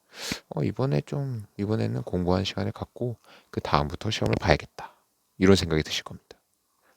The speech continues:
저도 그랬습니다. 뭔가 세 번을 본다는 느낌이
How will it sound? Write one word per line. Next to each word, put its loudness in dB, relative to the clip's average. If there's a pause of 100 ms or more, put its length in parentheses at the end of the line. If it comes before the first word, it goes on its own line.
(140)
저도 6
그랬습니다. 2 (920)
뭔가 0
세 8
번을 4
본다는 2
느낌이 -4